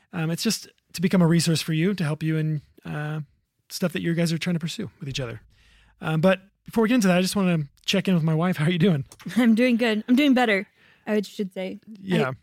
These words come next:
Speaker 2: I, <laughs> I don't know if people could hear it in my voice. I
Speaker 1: She hasn't stopped laughing for, like,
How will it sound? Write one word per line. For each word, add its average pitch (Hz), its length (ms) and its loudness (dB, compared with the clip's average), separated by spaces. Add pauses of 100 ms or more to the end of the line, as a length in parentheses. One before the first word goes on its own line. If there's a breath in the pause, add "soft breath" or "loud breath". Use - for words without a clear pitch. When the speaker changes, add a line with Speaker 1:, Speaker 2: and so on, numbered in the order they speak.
(120)
Speaker 2:
I, 277 440 0
<laughs> - 60 -20
I 247 60 0
don't 269 100 2
know 262 80 2
if 226 60 -4
people 226 200 -2
could 208 140 -6
hear 220 140 4
it - 20 4
in 214 60 0
my 214 100 0
voice. 208 300 -4 (100)
I 233 380 0 (420)
Speaker 1:
She - 160 -4
hasn't 214 140 2
stopped 208 240 0
laughing 165 320 2
for, 151 160 0
like, 151 180 0